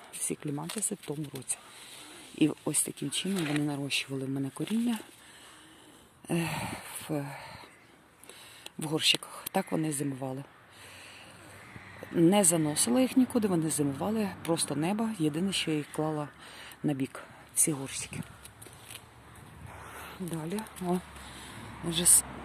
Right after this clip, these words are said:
шавляча Веронічка заквітає. Бачите, яка гар-, красота. Так. Ой. Ялиця прирости дає. Гарненькі. Симпатичні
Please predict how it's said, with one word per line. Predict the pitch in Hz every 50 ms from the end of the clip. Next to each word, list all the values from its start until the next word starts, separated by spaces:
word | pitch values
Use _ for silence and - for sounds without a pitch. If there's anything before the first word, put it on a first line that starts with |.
| - - - - - - - - - - - -
шавляча | - - - 226 220 226 240 226 220 214 - - 214
Веронічка | 185 202 202 196 202 208 208 208 202 - - 208
заквітає. | 185 190 202 - - 196 196 - - 208 202 196
Бачите, | 190 214 262 294 - - - -
яка | 175 175 - 180
гар-, | 165 165 175 - - - - -
красота. | - 170 - - - - - 175 175 - - - - - - - - - - - - - - - - - - - - - -
Так. | - 208 175 160 165 - - - - - - - - - - - - - - - - - - - - - - - - - - - - - - - -
Ой. | - 180 175 160 151 147 143 143 - - - - - - - - - - - - - - - - - - - - - - - - - - - - - -
Ялиця | 180 175 165 156 151 151 143 - - - 170 -
прирости | - 147 147 151 143 147 160 - - - 180
дає. | 151 165 175 175 175 180 180 - - - - - - - - - - _ _ _ _ - - -
Гарненькі. | 190 190 185 185 175 175 170 - - - - - - - - - - - - - - - - - - - - - - - - - - - - -
Симпатичні | - - - 170 - - 175 - - 175 - - - 185